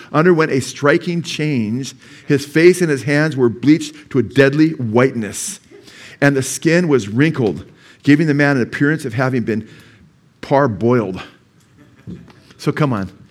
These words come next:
you got this guy. <laughs> What did Jonah look like, man? You know, he's just walking through, "Repent. Forty days, you're overturned." <laughs> You know?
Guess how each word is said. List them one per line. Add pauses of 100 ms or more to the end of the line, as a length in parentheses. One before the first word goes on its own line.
(160)
you
got
this
guy.
<laughs>
What
did
Jonah
look
like,
man? (800)
You
know,
he's
just
walking
through,
"Repent. (1160)
Forty
days,
you're
overturned."
<laughs>
You
know?